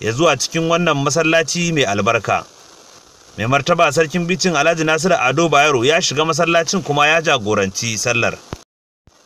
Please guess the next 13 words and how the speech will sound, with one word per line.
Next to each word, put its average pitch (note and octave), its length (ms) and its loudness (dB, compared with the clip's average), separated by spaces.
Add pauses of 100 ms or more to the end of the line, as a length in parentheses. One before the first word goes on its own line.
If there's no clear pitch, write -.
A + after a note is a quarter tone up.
(300)
Bayan A3 360 2
kammala G#3+ 720 4
jagorantar E3 800 2
sallar G#3+ 320 0
la'asar F3 480 0
ɗin D#3 240 -2
ne, G2 200 -4 (600)
mai A2 120 -2
martaba E3+ 520 2
sarkin E3 400 -2
Bichi F#3 400 -2
Alhaji E3 400 2
Nasiru E3 320 0